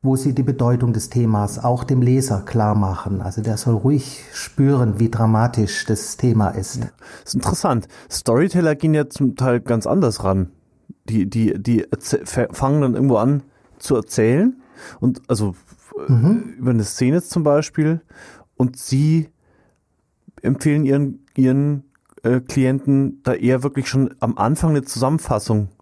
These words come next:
Speaker 2: zu geben, wo der Leser theoretisch also gar nicht mehr weiterlesen müsste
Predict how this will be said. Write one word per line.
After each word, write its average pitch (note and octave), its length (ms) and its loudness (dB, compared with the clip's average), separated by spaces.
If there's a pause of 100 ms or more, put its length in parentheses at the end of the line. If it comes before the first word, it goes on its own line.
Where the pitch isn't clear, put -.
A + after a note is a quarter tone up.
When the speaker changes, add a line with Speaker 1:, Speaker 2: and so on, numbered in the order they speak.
(140)
Speaker 2:
zu - 220 -4
geben, A#2 440 2 (1300)
wo A2+ 120 -2
der G#2+ 100 2
Leser A2 280 2
theoretisch A2 800 0 (200)
also G#2+ 240 -2
gar A2+ 160 0
nicht A#2+ 160 0
mehr A#2 120 0
weiterlesen A2 540 2
müsste D3 640 2